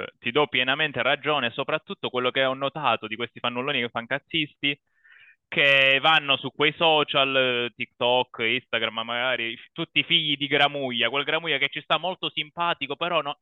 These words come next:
io noto che non hanno mai proposto una soluzione concreta ai problemi. Si lamentano delle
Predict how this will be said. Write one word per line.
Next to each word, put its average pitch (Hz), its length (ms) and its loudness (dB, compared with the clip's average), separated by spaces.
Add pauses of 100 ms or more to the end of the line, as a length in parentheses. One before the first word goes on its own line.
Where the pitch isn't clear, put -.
io 180 180 -2
noto 151 360 -4
che 139 140 -4
non 139 160 -6
hanno 156 240 -4
mai 151 400 -2
proposto - 580 -8
una 127 180 0
soluzione 131 560 -4
concreta 123 580 0
ai 117 80 0
problemi. 107 560 -2
Si 180 100 -6
lamentano 156 540 -2
delle 127 380 0